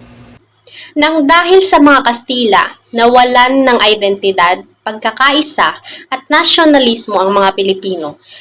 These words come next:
dahil sinunog nila ang bakas o ebidensya ng ating pagkakakilanlan. Pinalitan din nila ang ating baybayin at ginawa itong abecedaryo para sa kanilang sariling layunin,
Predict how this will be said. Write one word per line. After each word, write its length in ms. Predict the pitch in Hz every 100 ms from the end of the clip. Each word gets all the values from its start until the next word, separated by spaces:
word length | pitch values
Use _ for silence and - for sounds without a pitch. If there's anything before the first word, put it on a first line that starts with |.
| _
dahil 460 | 220 226 247 262
sinunog 500 | 262 254 233 233 226 220
nila 320 | 220 208 202
ang 160 | 202 196
bakas 560 | 196 170 208 - - -
o 100 | 233
ebidensya 640 | 233 247 254 240 214 -
ng 160 | 202 190
ating 320 | 175 190 208
pagkakakilanlan. 1120 | 202 196 190 180 175 196 190 175 180 165 147 - - - - -
Pinalitan 640 | 277 277 277 269 247 240
din 160 | 233 226
nila 320 | 220 214 196
ang 40 | 180 190
ating 320 | 190 220 214
baybayin 800 | 196 190 175 180 190 208 262 - _
at 160 | - 233
ginawa 480 | 220 233 226 226 214
itong 260 | 220 220 214 -
abecedaryo 1120 | - 254 247 240 - 220 196 180 175 170 160 - _ _
para 240 | 214 208 214
sa 160 | 226
kanilang 480 | 233 220 208 185 190
sariling 480 | 214 202 196 190 190
layunin, 720 | 185 185 185 175 165 151 139